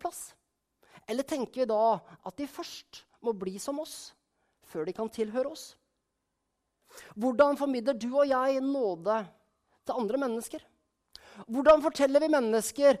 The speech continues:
at de er elsket? Hvordan forteller vi mennesker at de er gode nok? At de er flotte? At det de har, det er bra? Hvordan formidler vi nåde? Truls Åkerlund,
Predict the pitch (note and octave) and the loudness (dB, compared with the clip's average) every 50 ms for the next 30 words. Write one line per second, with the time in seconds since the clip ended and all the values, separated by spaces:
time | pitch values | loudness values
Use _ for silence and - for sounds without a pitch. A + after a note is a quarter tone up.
0 | - - - A3 - - C#4+ C#4+ - D#4 D#4 C4+ A3+ - - - F#4 - - - | -2 -6 -6 -6 2 2 2 2 2 -2 -2 -2 -4 -4 -6 -8 -10 -10 -12 -18
1 | - - _ _ _ _ - - B3+ - B3 C4+ C#4 D#4 D#4 D4+ E4 D#4 - C#4+ | -20 -20 _ _ _ _ -20 -20 -12 -4 0 8 8 10 8 8 4 2 4 4
2 | C#4+ C#4 C#4+ D#4 D#4 D#4 C#4 A#3+ A3 A3+ A3+ G3+ - - C#4+ C#4+ C#4 B3 C4 - | 2 4 2 2 2 2 2 2 0 0 -2 -2 -4 0 2 4 4 4 0 0
3 | - D4 D4 B3+ A#3+ E4+ D#4+ C#4 C4 C#4 D#4+ F#4 - - _ - - _ _ _ | 0 0 0 0 -2 -2 -2 -2 -2 -2 -4 -6 -6 -12 _ -20 -20 _ _ _
4 | _ _ _ _ _ _ _ _ - _ - E3 - C4 C4+ C#4 - - E4+ - | _ _ _ _ _ _ _ _ -20 _ -20 -12 -4 -2 -2 -2 -2 -6 -6 -6
5 | - _ _ F4 F4+ - _ _ _ _ _ _ _ _ _ _ - - - - | -6 _ _ -10 -10 -10 _ _ _ _ _ _ _ _ _ _ -20 -14 -2 -2
6 | B3+ B3+ - D4 D4 D4+ D#4 C4 C#4 D4 D#4+ D4+ - - D4 D#4+ E4+ E4+ D4 G3 | -2 -2 0 -2 -2 -2 -2 0 0 0 0 0 0 -2 -2 0 0 0 -2 -4
7 | - _ _ _ _ _ _ _ _ _ _ _ _ _ _ _ - E3+ D#3+ A3 | -12 _ _ _ _ _ _ _ _ _ _ _ _ _ _ _ -20 -10 -6 -6
8 | B3 C#4 D#4+ D#4 D4+ E4+ F4+ - - - _ _ _ _ _ _ _ _ _ _ | -4 -4 -6 -6 -6 -8 -10 -10 -18 -20 _ _ _ _ _ _ _ _ _ _
9 | _ _ _ _ _ _ _ _ _ _ _ _ _ _ G3 F#3+ F3+ E3 A3 A3 | _ _ _ _ _ _ _ _ _ _ _ _ _ _ -8 -8 -6 -4 -6 -6
10 | A3 A3 G3 D#3 - _ _ - - G#3+ G3 F3 E3+ D3+ F3 G#3 G#3 B3+ C4+ C#4 | -4 -6 -10 -12 -16 _ _ -12 -10 -8 -6 -6 -6 -6 -8 -8 -6 -6 -6 -6
11 | B3+ A#3+ B3 F4 - - _ _ _ _ _ _ _ _ _ _ _ _ _ _ | -6 -6 -8 -10 -16 -18 _ _ _ _ _ _ _ _ _ _ _ _ _ _
12 | _ _ _ _ _ _ _ _ _ _ _ _ _ _ _ _ _ _ - - | _ _ _ _ _ _ _ _ _ _ _ _ _ _ _ _ _ _ -20 -20
13 | - - - _ _ C4+ D4 D#4 D4 - C#4+ B3+ - - B3 A#3+ C#4+ D4 C#4+ A3 | -20 -20 -20 _ _ -2 -2 0 0 0 0 0 0 0 -4 -2 0 0 0 -2